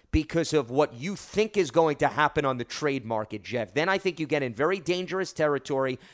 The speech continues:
You're not helping your team from an immediate need standpoint.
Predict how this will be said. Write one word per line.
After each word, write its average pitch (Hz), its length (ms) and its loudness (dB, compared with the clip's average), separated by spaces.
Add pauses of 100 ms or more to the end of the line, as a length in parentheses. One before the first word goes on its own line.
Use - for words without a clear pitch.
You're 143 160 4
not 139 240 0
helping 185 400 2
your 185 120 0
team 180 360 -4
from 156 200 0
an 139 80 -2
immediate 156 500 -4
need 156 260 -8
standpoint. 117 760 -4